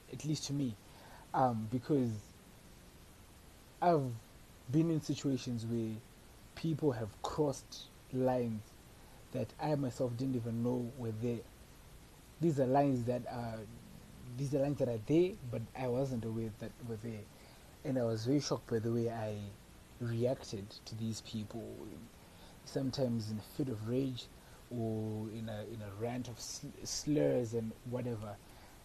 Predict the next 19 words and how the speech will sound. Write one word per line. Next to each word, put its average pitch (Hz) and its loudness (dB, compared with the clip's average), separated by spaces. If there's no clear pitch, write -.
I, 113 -2
I 117 -8
tend 120 -2
to, - -6
since 139 -4
I'm 113 -4
a 110 -6
talker, 120 -6
the 117 -6
show - -6
is 107 -8
called 104 -10
Zira 113 -6
Talks. - -4
<laughs> - -2
I'm 151 0
a 151 0
talker, 147 2
so 127 -2